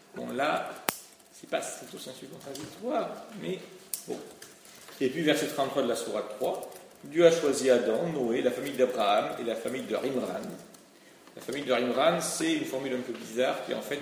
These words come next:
recoupe aussi bien les enfants de Imran par Moïse et Aaron, et en fait, Marie et Jésus. Bon, pour des raisons que je peux expliquer, mais que j'ai longuement expliquées durant mon cours ce, ce semestre.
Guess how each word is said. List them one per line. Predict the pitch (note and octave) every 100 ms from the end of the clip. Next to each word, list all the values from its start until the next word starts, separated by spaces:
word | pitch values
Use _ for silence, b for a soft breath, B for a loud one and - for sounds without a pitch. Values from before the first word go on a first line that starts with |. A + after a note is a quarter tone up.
| -
recoupe | B2+ - - -
aussi | B2+ - A2+
bien | A#2+ C3 C3 - - - -
les | A2+ A2+
enfants | F3+ - G3 F3+
de |
Imran | C3+ C3+ A#2 B2 A#2
par | A2
Moïse | A2 A#2+ A2+
et | A2
Aaron, | G#2+ G#2+ - - - - - - - - -
et | C3
en |
fait, | - D#3+ C3+
Marie | B2 C3+ A#2+
et |
Jésus. | A2 F#2 - -
Bon, | - -
pour | -
des | G#2+
raisons | G#2+ A2
que | -
je | - -
peux |
expliquer, | A#2+ - G#2+ - E3+
mais | E3
que | B2
j'ai | B2
longuement | A2+ A2+
expliquées | A2 - -
durant | A2+ G#2
mon | G2+ G2+
cours | G2+ -
ce, | -
ce | - - - -
semestre. | - E3+